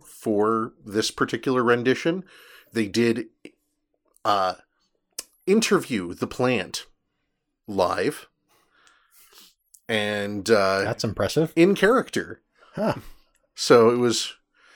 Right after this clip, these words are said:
Speaker 1: it was pretty fun. And, uh, for those of us who have seen the show,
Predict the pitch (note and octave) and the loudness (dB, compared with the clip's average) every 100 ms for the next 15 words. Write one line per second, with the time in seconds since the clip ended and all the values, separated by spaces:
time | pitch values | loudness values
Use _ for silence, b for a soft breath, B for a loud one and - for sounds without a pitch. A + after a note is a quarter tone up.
0 | b b C#4 - E3+ B2+ F#2 F2+ F#3 - | b b -4 0 -2 0 0 0 -4 -10
1 | _ b b b b b b C3 A#2+ A#2 | _ b b b b b b 0 0 0
2 | A2+ A#2 G#2 A2 A2+ _ _ _ _ - | 4 4 4 0 -6 _ _ _ _ -6
3 | - C3 A2 C3+ C3 A#2 A2+ F#2+ A2 G#2+ | 2 4 6 6 6 2 -2 0 0 0
4 | - A#2 F2 E2+ - F2 E2+ A2 | -2 -6 -6 -8 -4 -2 -2 -4